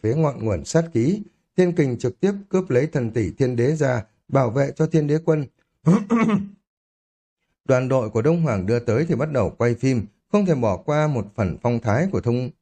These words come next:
thống lĩnh Thiên Kình. Thống lĩnh Thiên Kình của hiện tại rất đẹp trai, đủ đảm nhận người đẹp trai nhất thần giới. Thiên Kình thì uy phong lẫm liệt, uy thế của thần hoàng bộc phát, quấy động gió mây, quả nhiên cường đại vô song, thần lực mênh mông phun trào,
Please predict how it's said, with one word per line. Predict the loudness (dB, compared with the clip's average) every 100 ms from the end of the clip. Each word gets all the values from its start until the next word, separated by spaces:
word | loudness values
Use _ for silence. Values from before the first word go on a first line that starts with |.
| _
thống | 2 2
lĩnh | 2
Thiên | 0 -2 0
Kình. | -2 -2 -6 _ _ _ _ _
Thống | 2
lĩnh | 2 0
Thiên | 0 -2
Kình | 0 -2
của | -2
hiện | -2 -2 -2
tại | -4 -2
rất | -4 0
đẹp | -2 -2
trai, | 0 0 0 -6 _ _
đủ | 0 2
đảm | 0 0
nhận | 0 -2 -2
người | 0
đẹp | 0 -2
trai | -2 2
nhất | 0 0
thần | -4 -4 0
giới. | 2 2 -2 -10 _ _ _
Thiên | 0 2
Kình | 0 -2 -2
thì | 0
uy | 0 0
phong | -2 -2
lẫm | -2 0
liệt, | 0 0 -6 _
uy | -2 0
thế | 2 0 0
của | -2
thần | -2 0
hoàng | 0 -2 -2
bộc | -4 -2
phát, | -2 -2 -4
quấy | -2 0
động | 0 -4
gió | -4 -2
mây, | 0 0 0 -4 _ _
quả | 0 2
nhiên | 0 -2
cường | -2 -2 0
đại | -2 -2
vô | 0 -2
song, | 0 -2 -4 -6 _ 0
thần | 0 2
lực | -2 -2
mênh | 0 2
mông | 0 -2
phun | -2 -2
trào, | 0 -2 -2 -6